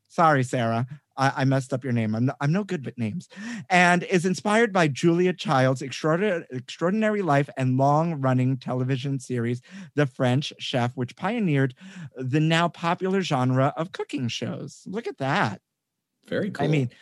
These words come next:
Speaker 1: talk about new things to binge, by the way. You know?
Speaker 2: Yeah.
Speaker 1: So put that on your list. First Bridgerton. <laughs> Maybe,
Speaker 2: Yeah.
Speaker 1: maybe Real Housewives of Beverly Hills if you're not watching. <laughs>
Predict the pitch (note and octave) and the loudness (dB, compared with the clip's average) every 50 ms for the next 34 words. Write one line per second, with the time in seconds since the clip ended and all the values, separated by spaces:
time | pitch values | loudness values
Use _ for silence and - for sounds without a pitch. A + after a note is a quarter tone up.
0 | - A#3 A3 - - F#3+ F#3+ G3 - G#3 F3 F3 D#3 A#2+ C3+ C3+ D3+ D3+ D3 - | -20 -20 -12 -4 -2 -2 -2 0 0 2 2 2 2 2 2 2 2 2 2 2
1 | C#3+ C3+ C3 B2 - - A#2 A2 C3 C#3+ D#3 B2 G#2 G#2+ A2 - C3 A#2+ A#2 A2+ | 0 0 0 -2 -4 -6 -2 0 0 2 2 0 0 -2 -6 -6 -6 -6 -4 -4
2 | A#2+ A2 G#2+ G#2 G#2 G#2+ A#2+ D3+ - _ _ _ _ _ - D3 C#3+ C#3 C#3+ D3+ | -2 -4 -4 -4 -4 -4 -6 -6 -8 _ _ _ _ _ -2 0 2 4 4 4
3 | D#3+ D3+ D#3+ - D#3 - - - _ - E3+ D3 C3+ B2+ E3+ F3 - F#3 F3+ F#3 | 2 0 0 -2 -4 -6 -8 -10 _ 2 2 2 2 2 0 0 2 2 2 4
4 | F#3 F3+ F3+ E3+ D#3 D#3+ E3 C3 A2 - - - - C#3+ E3 G3 - - D#3 D#3 | 4 2 2 2 2 2 2 2 0 -2 -8 -6 -4 -2 -2 -4 -4 -4 -4 -4
5 | C3 C#3+ D3+ C3 - A#3 B3+ C#3+ C#3 C#3 C#3 C#3+ C#3+ D#3+ D#3 _ _ _ _ - | -2 -4 -6 -4 -2 -2 0 0 0 0 0 0 -2 -4 -6 _ _ _ _ -4
6 | - C3+ B2+ - G3+ F#3 - - A3 G3+ - _ - G#3 F#3+ _ - - A3+ A3+ | -4 -2 0 2 2 2 2 2 0 0 0 _ -4 -6 -6 _ -6 -4 -4 -4
7 | _ _ - - - G#3 - - - - - - - - - F3 F3+ - A2 A#2+ | _ _ -20 -20 -20 -20 -18 -18 -18 -20 -16 -6 0 2 4 4 4 4 2 4
8 | D#3+ E3+ E3 E3 F3+ F3 F3 - _ _ _ - C#3 C#3 D#3 D#3 D#3+ E3+ E3 B3 | 4 4 4 4 4 2 0 -2 _ _ _ -2 2 4 6 6 4 4 2 2
9 | D#3+ D#3 D#3 D3 - E3 D#3 D3 D3 D3 C#3 D#3+ C#3+ B2+ C#3+ C3+ C#3 D#3 D3+ D#3 | 2 2 2 0 0 2 4 4 4 2 0 -2 -2 0 0 0 0 2 2 2
10 | D#3 D#3 D#3+ C#3+ C#3 C#3 C#3 C#3+ C#3 D3 C3 D#3 D3 C#3 C3 C3+ C3 - C3+ B2+ | 2 4 4 4 4 2 2 0 -2 -4 -4 -2 0 2 4 4 4 4 2 2
11 | B2+ B2 B2 C3+ - C#3 C#3 C3+ - - F3+ E3 - - D4 - - - - G#3+ | 2 2 2 2 2 2 2 0 0 0 -2 0 2 2 0 0 0 0 -2 -2
12 | - | -2